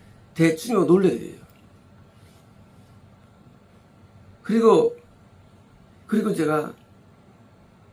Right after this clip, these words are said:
만능교회 가게 됩니다. 만능교회를 가게 된 게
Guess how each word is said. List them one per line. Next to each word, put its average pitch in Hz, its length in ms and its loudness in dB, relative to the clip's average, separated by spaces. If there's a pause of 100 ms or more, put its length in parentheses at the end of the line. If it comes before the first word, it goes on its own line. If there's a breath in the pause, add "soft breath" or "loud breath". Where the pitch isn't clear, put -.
(680)
만능교회 156 380 0
가게 92 140 -16
됩니다. - 220 -20 (3000 soft breath)
만능교회를 233 340 2
가게 185 180 2
된 175 120 2
게 170 320 -2